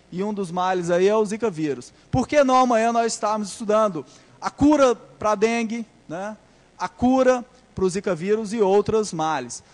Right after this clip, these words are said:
Lembrando que hoje, nas tecnologias, você também tem, envolve, né, é, a parte de biotecnologia, de nanotecnologia envolvendo aí, ó, e isso vai culminando nessas tecnologias exponenciais. Por favor.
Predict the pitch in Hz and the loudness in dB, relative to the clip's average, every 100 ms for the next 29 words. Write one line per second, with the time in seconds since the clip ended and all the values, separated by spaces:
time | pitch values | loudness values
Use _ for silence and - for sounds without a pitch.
0 | _ 240 262 262 320 320 277 254 240 262 | _ 0 2 6 6 6 2 2 6 8
1 | 277 247 165 147 - _ _ _ 170 220 | 8 4 0 -8 -12 _ _ _ -4 0
2 | 247 - 254 247 240 220 165 220 240 220 | 0 -2 -4 2 4 6 4 -2 -4 -4
3 | 240 233 220 233 240 247 240 156 214 247 | -2 -2 -2 -4 -4 -4 -4 2 2 4
4 | 208 185 196 233 220 - _ 165 185 190 | 2 -2 -4 -4 -8 -20 _ -4 -2 -2
5 | 180 185 - 220 233 - - 143 - _ | -2 -2 2 2 0 -4 -8 -10 -12 _
6 | 143 208 165 262 330 - 277 262 247 196 | -12 -10 -2 0 0 -2 -4 -4 -2 -2
7 | 156 233 196 208 240 349 349 277 262 262 | -4 -8 -6 0 4 4 4 -2 -2 0
8 | 247 202 160 240 240 170 185 202 202 190 | 4 2 0 -2 -2 -4 -4 -4 -4 -4
9 | 220 190 180 180 180 - - 180 226 240 | -6 -6 -4 -4 -6 -14 -12 -6 -6 -6
10 | - 247 233 _ 180 196 220 190 185 208 | -8 -10 -12 _ -8 -6 -6 -4 -4 -4
11 | 208 202 208 202 208 208 196 190 - 202 | -4 -6 -6 -8 -10 -8 -8 -8 -10 -10
12 | 208 - 175 143 120 - - _ _ _ | -10 -10 -8 -8 -10 -16 -20 _ _ _
13 | _ _ _ _ - 123 | _ _ _ _ -20 -20